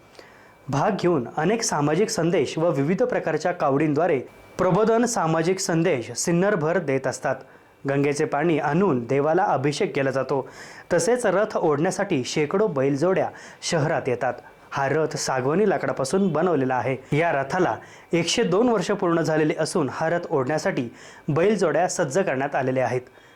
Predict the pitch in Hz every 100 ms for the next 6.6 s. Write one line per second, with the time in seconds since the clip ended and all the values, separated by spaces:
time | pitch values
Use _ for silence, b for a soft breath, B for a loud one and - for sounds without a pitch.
0 | B - 151 147 147 151 147 156 139 147
1 | 143 151 151 147 151 151 147 196 - 123
2 | - B B - 165 165 175 175 160 135
3 | 147 165 123 135 160 175 135 131 135 143
4 | 156 147 185 156 117 B B - 165 160
5 | 208 226 202 208 185 160 175 160 160 190
6 | 190 143 127 127 123